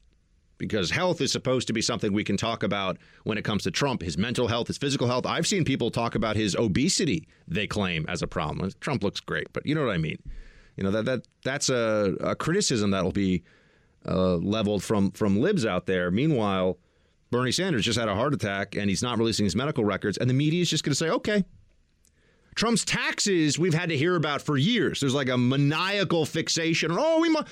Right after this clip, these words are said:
the federal government already has his taxes. If there's anything bad and criminal in there, they already know." "Oh, we don't see his taxes. Horrible." Um, Bernie Sanders' medical records, just like Obama's college records, which we still, to this day, have not seen.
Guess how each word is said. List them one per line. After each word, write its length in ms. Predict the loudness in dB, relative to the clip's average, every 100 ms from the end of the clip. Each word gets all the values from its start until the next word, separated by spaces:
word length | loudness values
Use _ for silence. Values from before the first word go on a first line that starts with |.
| -8
the 60 | -6
federal 260 | -2 2 2
government 320 | 2 2 2
already 200 | 2 2
has 180 | 2 0
his 100 | 0
taxes. 420 | -2 -2 -4 -2
If 60 |
there's 140 | 0 2
anything 240 | 2 2
bad 280 | 2 0 0
and 120 | -2
criminal 280 | 0 2 2
in 40 | 2
there, 160 | 2
they 140 | 0 2
already 240 | 2 2
know." 420 | 2 2 0 -2 -6 _ _ _ _ _ -6 0
"Oh, 300 | 4 4 4
we 160 | 4
don't 240 | 2 2 2
see 160 | 2
his 140 | 2 2
taxes. 500 | -2 -2 0 0 2
Horrible." 640 | 4 4 4 4 2 0 -8 -20 -20 -20 _ _ _ -4
Um, 420 | 0 2 0 -2 _ _ _
Bernie 200 | -2 0
Sanders' 340 | 0 0 0 0
medical 300 | 0 0 0
records, 340 | 2 0 0
just 160 | 0 0
like 120 | 0
Obama's 440 | 0 0 0 -2
college 380 | 0 0 0 0
records, 340 | 0 -2 -2 -2
which 160 | 0
we 120 | 0
still, 840 | 2 0 -2 0 2 4 2 0 -4 _ _ _ _ -6
to 320 | 0 4 4
this 260 | 4 4 2
day, 320 | 0 0 0
have 240 | 0 2 2
not 300 | 2 0 0
seen. 340 | 0 0